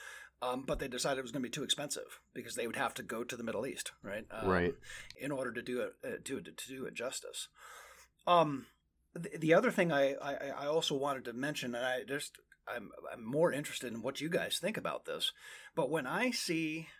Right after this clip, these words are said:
Speaker 1: couples like the two in this film, I immediately think of Tracy and Hepburn. And,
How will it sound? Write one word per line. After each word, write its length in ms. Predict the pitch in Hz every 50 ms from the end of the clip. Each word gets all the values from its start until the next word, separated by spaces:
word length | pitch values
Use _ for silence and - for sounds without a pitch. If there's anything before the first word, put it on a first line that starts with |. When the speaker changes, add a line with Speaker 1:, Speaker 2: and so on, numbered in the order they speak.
| - _ _ _ _ _ _ _ _ _ _
Speaker 1:
couples 580 | - - 175 170 - - 110 92 85 87 - - -
like 520 | - 127 120 117 117 117 123 123 123 - - - - - _ -
the 160 | 160 120 117
two 320 | 117 - - 156 135 131 123
in 160 | 107 107 110
this 180 | 110 120 120 -
film, 500 | - - 139 113 101 87 82 80 85 - _ - - - - - - _
I 140 | - 156 160
immediately 840 | 139 143 139 131 127 147 160 170 175 180 175 - - 135 139 131 127
think 260 | - 143 135 120 -
of 120 | 117 101
Tracy 340 | - - 135 113 - - 117
and 100 | 92 92
Hepburn. 420 | 101 107 90 - - 71 62 - - - - - _ _ _ _ _ _ _ _ _ - - - - - - - - _ _ _ _ -
And, 600 | 170 160 151 151 147 147 143 143 139 139 135